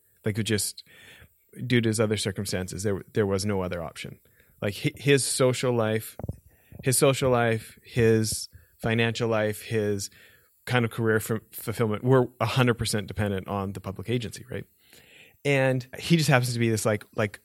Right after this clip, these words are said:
wildly, contagiously enthusiastic guy that just makes everybody smile around him, right? So he's just, he's well known on this one route, and the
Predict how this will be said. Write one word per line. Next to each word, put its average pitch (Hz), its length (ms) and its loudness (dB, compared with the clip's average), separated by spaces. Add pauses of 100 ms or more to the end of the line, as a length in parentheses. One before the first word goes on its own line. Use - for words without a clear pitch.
wildly, 120 480 6
contagiously 110 1040 0
enthusiastic 113 640 2
guy 104 220 2
that 101 180 -4
just - 300 -6
makes 101 180 -4
everybody 92 200 -6
smile 90 280 -4
around 82 220 -8
him, - 80 -12
right? 95 260 -6
So 113 120 -2
he's 101 100 -2
just, 113 180 -2 (120)
he's 127 180 2
well 131 240 4
known 123 260 4
on 113 140 2
this 107 160 -2
one 110 160 0
route, 104 320 -2
and 107 80 -6
the 104 80 -4